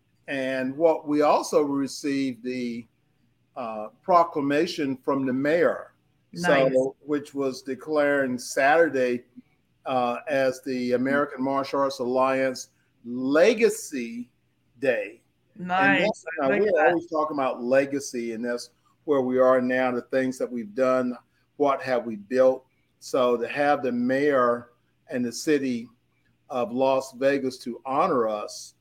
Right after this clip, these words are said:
Speaker 1: uh, that was pretty big. You know, I, I don't
Speaker 2: Yeah.
Speaker 1: know of another organization that has actually had, you know, uh, had that to happen. Uh, but, but that was year four of being in Las Vegas. And, you know, we've had, you know, over a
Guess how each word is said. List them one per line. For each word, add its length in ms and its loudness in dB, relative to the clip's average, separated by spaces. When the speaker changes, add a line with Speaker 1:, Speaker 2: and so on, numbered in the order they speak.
Speaker 1:
uh, 160 -2
that 180 6
was 180 -4
pretty 320 -2
big. 480 2
You 80 -10
know, 260 -8
I, 320 -2
I 40 0
don't 200 -2
Speaker 2:
Yeah. 60 -4
Speaker 1:
know 80 0
of 60 -4
another 320 -2
organization 840 -2
that 160 2
has 180 -4
actually 440 0
had, 420 -4
you 80 -8
know, 220 -6
uh, 140 -12
had 260 -6
that 220 -2
to 100 -10
happen. 540 -6
Uh, 140 -6
but, 380 -4
but 160 2
that 140 4
was 200 -4
year 300 0
four 440 6
of 80 -16
being 360 -2
in 180 -4
Las 440 0
Vegas. 540 -2
And, 180 -4
you 40 -6
know, 120 0
we've 240 -6
had, 300 0
you 60 -12
know, 220 -4
over 340 6
a 40 6